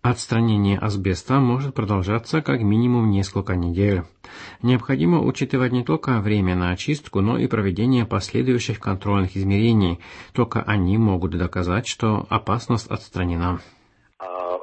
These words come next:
Speaker 2: ale samozřejmě i ověření, následným měřením, že už je čistá.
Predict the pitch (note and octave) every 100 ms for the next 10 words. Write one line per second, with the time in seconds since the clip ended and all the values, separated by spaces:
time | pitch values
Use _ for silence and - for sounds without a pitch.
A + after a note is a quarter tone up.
0 | F#2 F#2 - F2+ F#2 F2+ F#2+ F#2+ F2+ F2+
1 | F#2+ G2+ F#2 F#2 F2+ F2+ F2+ F2+ F2 -
2 | F#2+ F#2+ F2+ F2 G2+ G2 E2+ F2 - F#2
3 | F2+ - - - E2